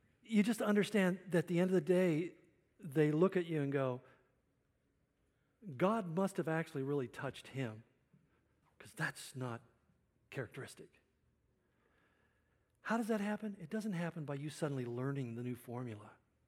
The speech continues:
It happens when you just decide, "I'm gonna follow Jesus, regardless." And there'll be times when you'll follow him and you'll have nobody else by your side. There'll be no applauses. There'll be no cheering crowds.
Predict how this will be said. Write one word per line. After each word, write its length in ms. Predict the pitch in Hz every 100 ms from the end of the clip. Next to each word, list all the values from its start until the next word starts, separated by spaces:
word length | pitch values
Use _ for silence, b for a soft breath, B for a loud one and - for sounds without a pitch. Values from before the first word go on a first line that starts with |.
| _ b b b b b b b b -
It 120 | 151
happens 400 | 180 202 196 156
when 160 | 147
you 100 | 147
just 180 | 160 156
decide, 440 | - - 139 135 135
"I'm 120 | 151
gonna 120 | 175
follow 360 | 165 - 120 147
Jesus, 640 | 147 160 147 117 - - _ _ _ _ _ _
regardless." 600 | 156 156 202 170 - - - _ _ _ _ _ _ _ _ _ _ _ _ _ b b
And 120 | 143 135
there'll 120 | 185
be 100 | 247
times 260 | 208 202
when 120 | 180 156
you'll 120 | 175
follow 380 | - 156 156 147
him 280 | 139 143 180
and 120 | 147
you'll 100 | 135
have 140 | 123
nobody 440 | 123 131 147 160 147
else 220 | 139 139
by 180 | - 127
your 140 | 127
side. 500 | 123 113 98 101 131 _ B B B B B B
There'll 120 | 151
be 160 | 139 151
no 400 | 151 160 180 180
applauses. 720 | 180 - 160 156 160 151 156
There'll 160 | 135 139
be 100 | 143
no 160 | 156
cheering 400 | 160 - 165 156
crowds. 420 | 151 147 135 139